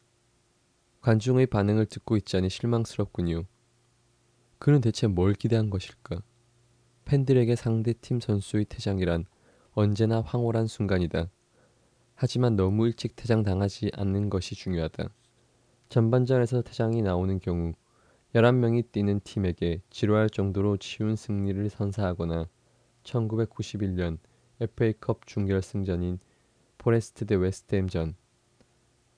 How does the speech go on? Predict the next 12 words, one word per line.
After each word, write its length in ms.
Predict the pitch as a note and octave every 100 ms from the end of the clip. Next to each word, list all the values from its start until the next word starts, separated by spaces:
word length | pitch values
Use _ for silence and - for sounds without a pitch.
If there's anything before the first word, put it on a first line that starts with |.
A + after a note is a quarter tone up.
| _ _ -
도저히 400 | A#2+ A2 B2 B2
돌파할 500 | A2 G2+ - A2+ A2+
수 200 | - A2
없는 300 | F#2+ G2 G2+
수비진을 560 | - G#2 G#2 G2+ G2+
짜서 420 | - F2 - F2 E2 _ _ _ _
경기의 480 | - G2+ F#2+ G#2 G#2+
활력을 500 | G#2+ A2 A2 G#2+ A2
앗아가 440 | G2 G#2+ G2 G2
버리는 400 | G2 G2+ F#2+ G2
경우가 420 | G2 G2 F#2 F2 F#2
많다. 480 | E2+ E2+ - E2